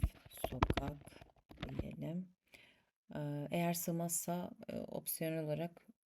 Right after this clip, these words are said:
e, adres line ikiye geçebiliyorsunuz. Ona geçelim. E, onda da diyelim ki, e, C blok yirmi numara olsun. E, nere olsun? Hmm,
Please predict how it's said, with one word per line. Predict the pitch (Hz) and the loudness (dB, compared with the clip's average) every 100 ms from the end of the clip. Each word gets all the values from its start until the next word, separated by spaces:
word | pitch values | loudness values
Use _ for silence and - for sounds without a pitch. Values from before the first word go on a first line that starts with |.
| - | -8
e, | - - | -4 -2
adres | 156 147 151 151 156 | 0 0 0 0 0
line | 156 - | 0 -2
ikiye | - 156 151 160 - - _ _ _ | -4 0 2 2 -2 -14 _ _ _
geçebiliyorsunuz. | 156 151 147 147 143 139 - - 170 - - | -4 -2 -2 -2 -2 -2 -4 -2 -2 -2 0
Ona | 180 156 | 2 2
geçelim. | 156 - - 151 196 - - - - - _ _ | 0 -2 0 0 -2 -4 -14 -14 -14 -20 _ _
E, | 165 151 | -2 0
onda | - 165 156 | 0 0 2
da | 156 | 0
diyelim | 160 160 151 151 | 2 2 2 0
ki, | 147 165 165 165 - - _ _ _ | 0 2 4 2 -8 -20 _ _ _
e, | - 151 151 151 151 | -2 0 2 2 0
C | 160 156 151 | 4 6 6
blok | 143 143 151 - - - - - - - - - - _ | 6 2 2 0 -4 2 2 4 0 2 4 4 2 _
yirmi | 156 147 143 139 143 | 0 2 6 8 8
numara | 139 135 143 147 147 | 8 4 2 2 -2
olsun. | 143 143 - - - 151 156 - _ _ _ _ - | -2 -4 4 4 4 0 -4 -8 _ _ _ _ -8
E, | - 147 - 151 147 143 139 - _ | -4 -2 0 2 2 0 -4 -10 _
nere | 160 151 160 | 0 2 2
olsun? | 160 151 - - 156 156 156 - | 0 -2 -4 -2 -2 -2 -4 -6
Hmm, | 147 147 147 | -4 -2 0